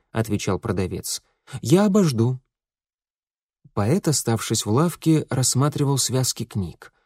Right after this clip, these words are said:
Он пробыл там два часа, изучая заголовки, перелистывая книги и читая отдельные страницы.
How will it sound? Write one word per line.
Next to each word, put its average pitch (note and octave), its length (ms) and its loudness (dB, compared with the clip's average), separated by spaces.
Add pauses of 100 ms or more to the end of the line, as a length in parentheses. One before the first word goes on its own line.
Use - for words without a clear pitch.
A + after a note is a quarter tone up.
(360)
Он A2+ 180 2
пробыл A#2+ 360 2
там A#2 240 0
два A#2 200 2
часа, C3 500 0
изучая G#2 520 0
заголовки, A2 760 0 (360)
перелистывая B2 640 2
книги D#3+ 480 2
и - 140 -2
читая D3 480 0
отдельные C3 460 2
страницы. A#2+ 840 -2